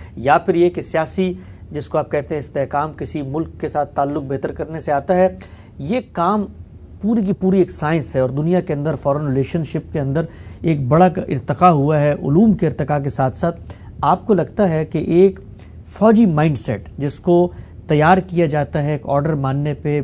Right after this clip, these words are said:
بلیک اینڈ white میں چیزوں کو دیکھنے پہ، وہ خارجہ پالیسی کے ان نازک اور باریک پہلوؤں کو سمجھ سکتا ہے، یا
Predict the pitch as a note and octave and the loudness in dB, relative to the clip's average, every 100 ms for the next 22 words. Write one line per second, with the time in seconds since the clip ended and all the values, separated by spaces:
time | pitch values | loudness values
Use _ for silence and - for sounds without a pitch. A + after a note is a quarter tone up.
0 | - A3+ C3+ D#3 E3+ E3+ C#3 C#3+ C#3 D3+ | -6 -12 -4 -2 0 0 2 0 -2 -6
1 | C#3 D3 C#3 C3 B2+ D#3+ F3 E3+ D3+ - | -4 -4 -4 -2 -2 0 -2 0 -2 -4
2 | - - - C#3+ D3+ C4+ - F3+ F3 E3+ | -18 -18 -10 0 2 4 2 2 2 2
3 | G3 - D#3+ E3 - E3+ F#3 F#3+ E3+ B2+ | 0 0 -2 -2 -4 -4 -2 -2 -2 -2
4 | B2+ D3+ F3 F3+ D3 C3+ B2 A#2+ E3+ D#3+ | 0 0 0 -2 -4 -4 -2 0 -2 -4
5 | D3 C3+ D#3 F3 C#3 D#3 E3+ - - - | -4 -2 0 -2 -2 -4 -4 -8 -18 -18
6 | - - D#3 F3+ F3 E3+ F3 E3 F3+ E3 | -10 -4 -4 -4 -8 -4 -4 0 0 0